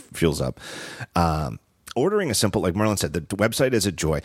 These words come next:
You have so many selections for size. You could get, you know, get 'em a big one, get 'em a small one. Uh, everything that you need comes in the package that, to hang it on a wall, to prop it up on a mantle or a desk or whatever. Um,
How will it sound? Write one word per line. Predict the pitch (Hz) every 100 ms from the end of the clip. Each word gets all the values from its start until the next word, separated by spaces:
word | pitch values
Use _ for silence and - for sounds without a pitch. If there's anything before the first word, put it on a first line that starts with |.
| - -
You | 110
have | 117 104
so | - - 165 165
many | 165 151
selections | 127 123 104 - 90
for | - 80
size. | - 80 76 71 71 -
You | 208
could | - -
get, | 135 - -
you |
know, | 117
get | 90 165
'em | 175
a |
big | 143 160
one, | 160
get | 139 131
'em | 117
a |
small | - 123 127
one. | 123 117 -
Uh, | 90 80 76 - -
everything | 160 180 175 147 123
that | 110
you | 98
need | 87 82 -
comes | 104 110 110
in | 95
the |
package | 78 76 69 73 67 - - - - -
that, | - 85
to | -
hang | 82 - 110
it | 135
on | 117 98
a |
wall, | 82 76 73
to | 73
prop | - 107 110
it | 85
up | 82 -
on | 85 76
a |
mantle | 76 85 85 90 82 76 -
or | 69
a |
desk | 64 85 73 - -
or | 73
whatever. | 65 76 76 73 - - - - -
Um, | - 76 64